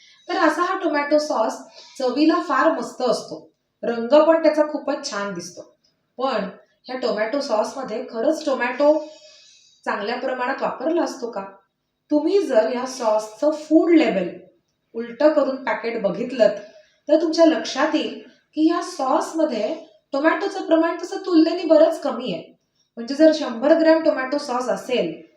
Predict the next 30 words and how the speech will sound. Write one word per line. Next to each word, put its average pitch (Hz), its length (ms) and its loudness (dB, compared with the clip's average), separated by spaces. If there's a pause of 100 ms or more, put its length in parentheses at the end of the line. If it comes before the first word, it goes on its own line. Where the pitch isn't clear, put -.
(120)
तर 302 80 0
त्याच्या 330 240 2 (100)
एक 302 320 -2
तृतीयांशपेक्षाही 349 1000 -6
कमी, 311 300 4
म्हणजे 226 200 -6
तीस 320 380 -6
टक्क्यापेक्षाही 320 760 0
कमी 330 420 -2 (380)
प्रमाणात 269 560 -2
याच्यामध्ये 254 340 -6
टोमॅटोचा 220 540 -6
वापर 202 340 -4
केला 185 220 -6
गेलेला 170 320 -10
आहे. 151 120 -18 (600)
मग 330 80 0
याच्यामध्ये 339 400 -2
बाकीचे 311 420 0
इन्ग्रेडियंट्स 320 580 2
काय 269 180 0
आहेत 269 180 -4
बघा 220 200 -6
बरं. 185 300 -4 (480)
याची 254 200 -4
इन्ग्रेडियंट 269 540 -4
लिस्ट 302 320 -2
खूप 269 200 -12
मोठी 190 380 -8
आहे. - 80 -12